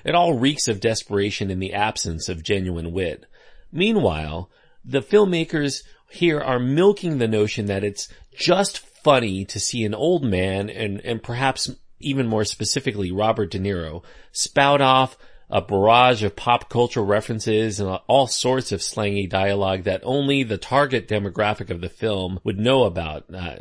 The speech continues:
I, I guess the target demographic being immature frat boys.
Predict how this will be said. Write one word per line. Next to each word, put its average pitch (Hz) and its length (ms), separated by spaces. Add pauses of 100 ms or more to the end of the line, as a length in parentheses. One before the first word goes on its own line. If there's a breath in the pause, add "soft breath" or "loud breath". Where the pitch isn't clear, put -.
(120)
I, 65 340
I 95 80
guess 104 260
the - 80
target 110 460
demographic 98 640
being 92 260
immature 110 480
frat 101 400
boys. 67 380